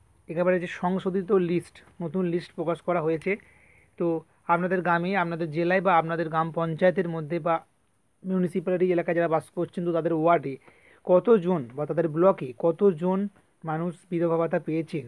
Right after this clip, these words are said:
এবং সেই সঙ্গে বার্ধক্য ভাতা পেয়েছেন, তার নতুন সংশোধিত list প্রকাশ হয়েছে। তো সেই লিস্টে কীভাবে ফোনের মাধ্যমে দেখবেন, তো চলুন একেবারে আপনাদের step by step live দেখাবো। তো ভিডিওটিকে টেনে টেনে দেখবেন না, একেবারে শেষ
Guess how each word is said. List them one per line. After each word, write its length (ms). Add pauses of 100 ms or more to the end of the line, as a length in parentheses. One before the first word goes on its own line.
(140)
এবং 180
সেই 140
সঙ্গে 220
বার্ধক্য 380
ভাতা 220
পেয়েছেন, 360
তার 120 (100)
নতুন 260 (140)
সংশোধিত 400 (140)
list 240
প্রকাশ 300
হয়েছে। 240 (540)
তো 80 (1200)
সেই 240
লিস্টে 340
কীভাবে 300
ফোনের 280
মাধ্যমে 340
দেখবেন, 320
তো 120
চলুন 220 (400)
একেবারে 380
আপনাদের 320
step 280
by 160
step 200 (100)
live 160 (120)
দেখাবো। 280 (960)
তো 80 (760)
ভিডিওটিকে 400 (320)
টেনে 240
টেনে 160 (100)
দেখবেন 340
না, 60 (300)
একেবারে 280 (120)
শেষ 120